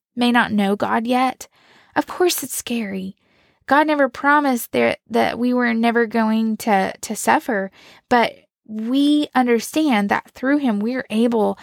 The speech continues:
to tell of him. And, and he tells us right that, like, right there, what it's for. And it's for eternal life,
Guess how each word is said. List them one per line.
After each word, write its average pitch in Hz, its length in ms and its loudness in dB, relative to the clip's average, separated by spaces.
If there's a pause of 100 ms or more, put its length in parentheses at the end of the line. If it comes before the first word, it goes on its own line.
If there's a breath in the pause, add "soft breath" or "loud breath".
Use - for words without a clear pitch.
(300 loud breath)
to - 100 -2
tell 254 680 0
of 208 220 2
him. 190 380 -10 (720 soft breath)
And, 220 380 2 (100)
and 220 100 -2
he 254 160 -4
tells 269 320 0
us 226 200 -4
right 214 180 -4
that, 196 300 -4 (120)
like, 208 200 -8
right 220 280 0
there, 190 360 -2 (340 loud breath)
what 233 240 2
it's - 240 0
for. - 680 -8 (1000)
And 240 140 4
it's 233 160 0
for 247 160 0
eternal 233 600 0
life, 202 520 -8